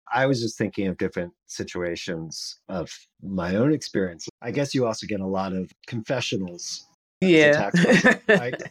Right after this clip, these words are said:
Speaker 2: <laughs> Yeah.
Speaker 1: As a marketer, sometimes I get people talking to me about that. But, like, I've been using Gusto forever and a day for my payroll. And I still use it just for my personal company.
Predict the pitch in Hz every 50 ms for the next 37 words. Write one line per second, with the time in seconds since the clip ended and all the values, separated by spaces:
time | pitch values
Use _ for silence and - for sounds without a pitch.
0 | _ - - 165 165 - - 127 - 156 156 165 165 170 175 - 180 139 135 131
1 | 131 127 - 156 139 151 143 135 - 135 120 120 117 - - 135 - 123 117 -
2 | - 127 110 107 - 117 110 104 104 92 98 95 - - _ _ _ _ _ _
3 | _ 139 147 143 127 117 110 110 _ _ _ _ - 123 139 156 165 175 175 147
4 | _ - 139 127 123 123 120 117 117 120 110 113 110 101 95 _ 117 107 - -
5 | - - - 71 73 - - 113 113 _ _ _ - 120 120 107 110 110 107 101
6 | 95 90 104 92 87 87 87 90 90 - 110 92 87 90 90 90 - _ _ -
7 | 175 123 - - 156 170 139 107 85 71 - _ _ _ _ _ _ _ _ _
8 | - 127 117 110 110 107 107 107 107 107 107 107 104 104 101 104 104 104 104 104
9 | 107 - - 143 131 127 120 110 107 98 - 101 - - - - 104 95 92 90
10 | _ 123 110 - - 107 92 _ - 101 92 _ - 170 170 170 185